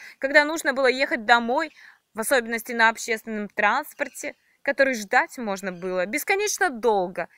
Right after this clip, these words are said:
и безуспешно. Это как раз и был мой случай. Стоял декабрь. И, если честно, на редкость морозный декабрь.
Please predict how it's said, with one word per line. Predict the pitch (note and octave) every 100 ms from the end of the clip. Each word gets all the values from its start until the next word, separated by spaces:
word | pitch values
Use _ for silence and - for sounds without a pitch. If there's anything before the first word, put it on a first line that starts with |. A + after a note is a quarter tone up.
| _
и | D#4
безуспешно. | C#4 C#4 C#4+ - - F3 - - F#3+ - _ _ _ _ _ - - - - -
Это | F#4+ F#4+
как | F4
раз | D#4+ D#4 -
и |
был | A3 A3+ A3+
мой | G#3+ G#3
случай. | - F#3 D#3+ - - - - _ _
Стоял | - - B3+ C4 C4+
декабрь. | B3 - G3 D#3 D3 D#3+ - _ _ - -
И, | C#4+
если | E4+ F4+
честно, | - - F4 F4+ C#4+
на | B3 B3
редкость | C#4 C#4 C#4
морозный | C4 B3 B3 A#3 G3+ F#3+
декабрь. | E3+ F#3 F#3 E3+ D#3 F3+